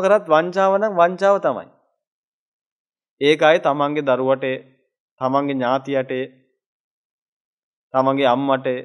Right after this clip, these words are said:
තමන්ගේ තාත්තට හොඳට එහෙම, එහෙම අදාළ නෑ. වංචාව නම් කරන්නේ වංචාව තමයි. ඉතින් මේ කාලේ කටයුතු කරගෙන යද්දි, මොකද, බොහෝ පිරිසක්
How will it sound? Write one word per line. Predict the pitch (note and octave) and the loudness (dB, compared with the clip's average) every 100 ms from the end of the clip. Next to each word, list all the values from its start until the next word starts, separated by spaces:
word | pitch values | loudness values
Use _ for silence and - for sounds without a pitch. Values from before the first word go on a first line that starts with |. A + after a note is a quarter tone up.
| - _ _ - | -16 _ _ -8
තමන්ගේ | C3 C3+ C#3 | -4 -2 -2
තාත්තට | C3+ B2+ C3+ C#3 B2+ C3 C3 - _ _ _ _ _ _ _ - | 0 2 2 -2 -2 -4 -6 -12 _ _ _ _ _ _ _ -10
හොඳට | C3 C#3 C3+ | -4 -4 -2
එහෙම, | B2 C3+ C#3 D3 F3 | -2 -4 -6 -6 -2
එහෙම | F3+ F3 E3+ | -2 -2 -4
අදාළ | F3+ F3 F#3 G#3 F#3+ | -4 0 0 0 -2
නෑ. | G3 C#3 - _ _ _ _ _ _ _ _ _ - | -6 -10 -16 _ _ _ _ _ _ _ _ _ -2
වංචාව | A#2+ C#3+ D3+ E3+ F3 | 2 2 4 4 4
නම් | F3 F3+ | 4 -2
කරන්නේ | E3 E3+ G#3 F3+ | 0 -2 0 0
වංචාව | F3+ G3+ F#3 | 0 0 -2
තමයි. | E3+ C3 F2 _ _ _ _ _ _ _ _ _ _ _ _ _ _ _ _ _ _ _ _ _ _ _ _ _ _ _ - | -2 -6 -10 _ _ _ _ _ _ _ _ _ _ _ _ _ _ _ _ _ _ _ _ _ _ _ _ _ _ _ -10
ඉතින් | C#3+ E3+ | -6 -2
මේ | D#3+ E3+ | 2 2
කාලේ | F3 F3+ F#3+ | 6 6 6
කටයුතු | D#3+ D3+ E3 E3 | 2 0 -4 -2
කරගෙන | E3+ E3+ E3 | -2 -2 0
යද්දි, | C#3+ C#3+ F3+ | -2 -2 -4
මොකද, | D#3+ E3+ | -2 -2
බොහෝ | E3 C#3 E3 | -2 -2 -2
පිරිසක් | E3+ D#3 D3+ E3+ | -2 -4 -2 -4